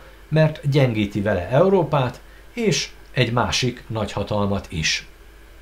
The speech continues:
Az usa-nak nem érdeke egy erős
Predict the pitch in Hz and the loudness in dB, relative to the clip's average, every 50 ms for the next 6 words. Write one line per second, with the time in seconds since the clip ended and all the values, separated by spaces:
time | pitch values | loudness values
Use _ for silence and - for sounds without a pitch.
0 | - - - - - - - 113 104 208 214 196 - - 208 160 139 131 127 113 | -20 -20 -20 -20 -20 -8 -6 -4 -2 0 0 0 2 4 4 4 6 4 4 2
1 | - - - - - - - - 143 165 202 185 143 120 110 107 107 107 104 - | 0 -4 -10 -18 -20 -20 -10 -4 0 2 4 6 6 4 4 2 0 -2 -2 0
2 | 120 110 104 101 - - - - - - 104 101 101 - - - 139 120 101 98 | 0 0 0 -2 -6 -14 -20 -14 -4 -2 -2 -2 -2 -4 0 2 2 2 4 2
3 | 113 135 160 151 - - - - | 2 4 4 4 2 0 -2 -4